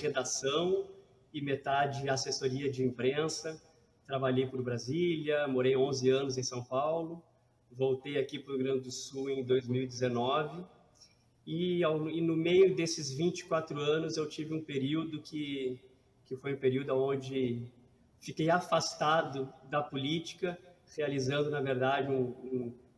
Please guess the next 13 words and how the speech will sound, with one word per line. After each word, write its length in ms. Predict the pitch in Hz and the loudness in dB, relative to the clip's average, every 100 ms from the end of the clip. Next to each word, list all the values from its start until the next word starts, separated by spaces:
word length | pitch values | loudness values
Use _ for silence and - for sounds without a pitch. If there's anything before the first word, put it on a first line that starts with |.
| _ | _
um, 120 | 135 139 | -4 -4
um 60 | |
sonho 480 | - - 147 147 139 | -4 -2 2 2 2
de, 540 | 123 135 123 117 113 - - _ _ _ _ _ | 0 0 0 -2 -6 -14 -20 _ _ _ _ _
de, 580 | 127 131 123 123 120 127 | -2 0 0 -2 -6 -10
de 180 | 131 139 | -6 -2
juventude, 720 | 147 143 131 135 151 160 135 | 0 0 0 0 -2 -2 -4
de 120 | 135 | -12
trabalhar 520 | - 139 139 135 139 | -6 -2 0 2 0
com 100 | 151 | 0
jornalismo 540 | 135 135 131 135 143 131 | 0 2 2 0 -2 -6
de 100 | 131 | -2
viagem, 640 | 123 120 135 143 151 160 | 2 4 2 0 -4 -6